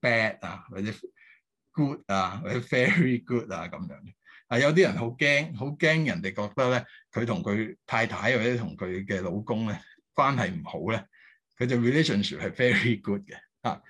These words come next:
其實佢都唔係，唔係問緊你，嚇。當，當然大家明白，relationship 唔係問緊你係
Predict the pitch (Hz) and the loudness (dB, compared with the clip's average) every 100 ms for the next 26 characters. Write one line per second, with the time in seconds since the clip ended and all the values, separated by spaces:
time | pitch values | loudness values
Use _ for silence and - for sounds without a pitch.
0 | - _ _ 101 101 117 139 92 85 87 | -20 _ _ -4 -2 -2 -2 -4 -6 -12
1 | 98 85 90 87 87 90 113 90 87 87 | -12 -10 -6 -6 -6 -4 -4 -4 -6 -6
2 | 85 71 - 139 127 - - 135 123 101 | -6 -10 -6 -4 -4 -6 0 2 2 0
3 | 127 101 80 92 - - 110 127 107 85 | 0 0 -2 -8 -8 -4 0 0 -2 -8
4 | - - 82 98 92 95 90 104 113 95 | -12 -12 -8 -6 -4 -4 -2 -4 -4 -4
5 | 95 - - - - 85 73 | -6 -10 -20 -14 -4 -4 -4